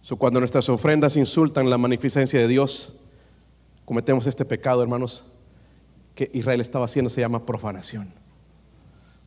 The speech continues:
Profanamos las cosas santas. Versículo doce y trece. Ellos pensaban que llegó a ser un fastidio, así como algunos estamos nosotros aquí.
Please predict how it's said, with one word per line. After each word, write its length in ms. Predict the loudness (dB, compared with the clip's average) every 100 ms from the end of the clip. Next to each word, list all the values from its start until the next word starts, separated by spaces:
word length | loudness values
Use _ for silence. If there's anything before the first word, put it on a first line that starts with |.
| _ -10
Profanamos 520 | -8 -4 -2 0 2
las 160 | 0 -2
cosas 260 | -6 -6
santas. 640 | -8 -10 -16 -18 -18 -18 -18 _ _ _ _ _ _ _
Versículo 380 | -6 -4 0 2
doce 220 | 2 0
y 40 |
trece. 460 | -2 -2 -2 -4 -8 -14 -20 _ -20 _ _ _ _ _ _ _ -20 _ _ -20 -20 _ _ _ -20 -20 -20 _ _ _ _ _ _ _ _ _ _ _ _
Ellos 160 | -2 -2
pensaban 360 | 0 0 0 2
que 100 | 2
llegó 180 | 2
a 40 | 0
ser 140 | 0
un 80 | -2
fastidio, 680 | -2 -6 -2 -2 -2 -6 -14 -20 -20 -20 _ _ -20 _ -20 _ _ -14
así 220 | -2 0
como 200 | 2 2
algunos 220 | 4 2
estamos 320 | 2 0 2
nosotros 440 | 0 0 -2 -2 -6
aquí. 320 | -6 -6